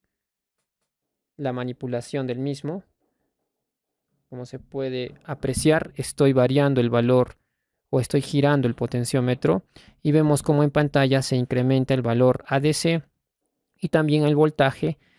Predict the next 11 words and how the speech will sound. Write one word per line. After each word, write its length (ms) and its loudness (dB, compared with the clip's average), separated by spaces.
de 200 2
este 240 -4
pin. 320 0
Ya 320 2
lo 140 2
subí 260 0
al 100 2
máximo, 540 -2
apreciamos 640 -4
que 120 -8
allí 420 -10